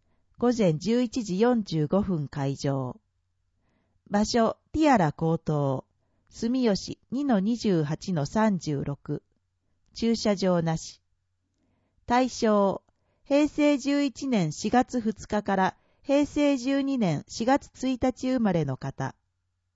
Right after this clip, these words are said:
内容、式典、和太鼓演奏、祝辞、新成人決意表明、抽選会ほか。祭事、記念写真コーナ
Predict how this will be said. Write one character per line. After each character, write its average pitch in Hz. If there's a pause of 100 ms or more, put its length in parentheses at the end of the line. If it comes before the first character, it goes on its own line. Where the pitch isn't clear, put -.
(420)
内 226
容、 190 (460)
式 -
典、 208 (580)
和 208
太 285
鼓 262
演 247
奏、 139 (180)
祝 -
辞、 202 (340)
新 285
成 277
人 143
決 -
意 247
表 185
明、 135 (260)
抽 277
選 240
会 139
ほ -
か。 - (760)
祭 269
事、 - (540)
記 240
念 294
写 277
真 269
コ 247
ー 202
ナ 143